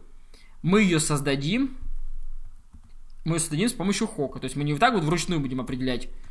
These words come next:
вот этот вот, вот этот вот класс с поведением, да? У нас поведение — одна строчка всего, поэтому это просто продублировать. Как бы нам кажется, дублирование кода не так уж страшно, но если поведение больше, ой, капсда уже начинается. Поэтому мы будем создавать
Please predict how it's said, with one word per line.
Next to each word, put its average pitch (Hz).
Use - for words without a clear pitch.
вот 147
этот 156
вот, 139
вот 147
этот 131
вот 127
класс -
с -
поведением, 135
да? 180
У 196
нас 156
поведение — 185
одна 139
строчка 123
всего, 110
поэтому 127
это -
просто 139
продублировать. 110
Как 107
бы 123
нам 127
кажется, 120
дублирование 156
кода 180
не 135
так 147
уж 143
страшно, 135
но 165
если 185
поведение 165
больше, 156
ой, 147
капсда 117
уже 113
начинается. 107
Поэтому 185
мы 196
будем 202
создавать 165